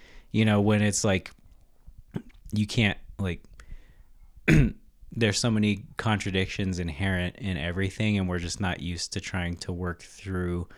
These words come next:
all of those. So you wanna have a black and white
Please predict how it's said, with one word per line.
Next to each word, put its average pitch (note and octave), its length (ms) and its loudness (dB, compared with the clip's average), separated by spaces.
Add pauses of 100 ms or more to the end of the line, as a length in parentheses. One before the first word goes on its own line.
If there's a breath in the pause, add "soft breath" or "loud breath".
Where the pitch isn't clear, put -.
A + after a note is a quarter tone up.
(480 soft breath)
all F#2+ 300 -2
of G2+ 100 -4
those. A#2 300 -2
So - 160 -6
you F#2 200 0
wanna F2 360 -2
have E2 380 -6
a E2 80 -6
black E2 420 -8
and E2 180 -6
white E2 340 -6